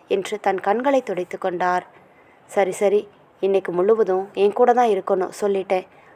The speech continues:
அப்படியே மதன், அஞ்சனா, சந்தோஷ வர சொல்லுமா, எல்லார் கூடயும் இருந்து எவ்வளவு நாள் ஆச்சு" என்றார் வசந்தி. <clears throat> என்று தொண்டையை செருமினாள் சண்மதி. "நாங்களும் இருக்கோம்"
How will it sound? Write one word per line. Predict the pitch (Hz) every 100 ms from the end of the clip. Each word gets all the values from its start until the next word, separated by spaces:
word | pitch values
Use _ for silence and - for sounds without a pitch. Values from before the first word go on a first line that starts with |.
| -
அப்படியே | 190 202 196 202 - - - -
மதன், | 190 175 190 190
அஞ்சனா, | - 196 202 196 185 185
சந்தோஷ | - 208 202 254 226
வர | 185 180 185
சொல்லுமா, | 226 196 180 175 - - _ -
எல்லார் | 214 294 311
கூடயும் | 269 247 226 226
இருந்து | 185 185 190 196
எவ்வளவு | 170 208 247 208
நாள் | 190 220
ஆச்சு" | 190 175 196 175 - - _
என்றார் | 208 208 196 202
வசந்தி. | 196 175 185 175 190 180 - - _ _ _ 262
<clears throat> | 269 - 302 269 220 - -
என்று | 220 220 247
தொண்டையை | 233 254 320 320
செருமினாள் | 254 214 208 208 196 190 202
சண்மதி. | 208 180 180 180 180 - - - _ 190
"நாங்களும் | 196 269 294 269 208
இருக்கோம்" | 220 240 -